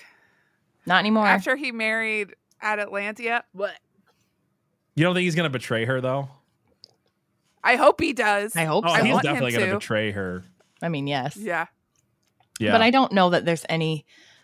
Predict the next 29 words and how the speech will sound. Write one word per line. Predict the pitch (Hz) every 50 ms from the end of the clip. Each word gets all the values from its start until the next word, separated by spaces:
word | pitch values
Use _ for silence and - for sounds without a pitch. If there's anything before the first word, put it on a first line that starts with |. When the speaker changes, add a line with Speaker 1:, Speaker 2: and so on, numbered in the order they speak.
| _ _
Speaker 1:
again, | - 190 180 180 170 160 156 156 156 - -
I | 208
pretty | 202 - 240 254 254
much | 233 208 190 - -
gave | 185 175 165 165
up | 151 - _ _ _ _ _ _ _ _ _ -
hope | 156 170 170 156 156 151
in | 151 147
him | 165 156 143 147
when | 147 151
he | 147 156 143
shot | - - - 147 135 131 - _ _ -
Alexander | 127 131 131 123 - 120 117 120 113 98
in | 104 123
the | 175
Speaker 2:
Yeah. | 170 160 156 160
Speaker 1:
face. | 156 - -
I | 135
was | 135 143 - 147
like, | 139 139 -
Speaker 2:
Yeah. | 240
Speaker 1:
"You | 262
know | 285 294
what? | 302 311 311 - _ _ _ _ _ _ _ _ _ _ _ _ _ _ _ _ _ _ _ _ -
Speaker 2:
I | - 285
quit | - 359 320 302
on | 277 262 240
you. | 240 247 247 262 _ _ _ _ _ - 240
Speaker 1:
Nope." | 277 302 -